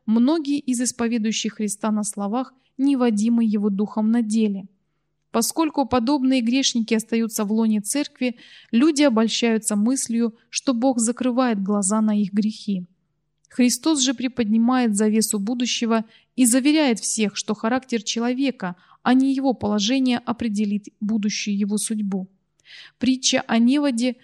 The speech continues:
как и притча о плевелах, ясно учит, что никогда не будет такого времени,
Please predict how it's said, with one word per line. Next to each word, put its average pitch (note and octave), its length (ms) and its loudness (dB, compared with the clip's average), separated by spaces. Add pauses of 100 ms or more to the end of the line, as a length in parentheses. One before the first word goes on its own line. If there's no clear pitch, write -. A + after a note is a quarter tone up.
(140)
как C4+ 200 0
и C#4 40 2
притча D4 400 0
о - 160 0
плевелах, C4+ 640 0 (260)
ясно D4+ 560 2
учит, A3+ 340 -2
что A#3+ 400 -2 (200)
никогда B3+ 600 2
не A3+ 120 4
будет G#3+ 360 0
такого G#3 340 -4
времени, A#3+ 540 -2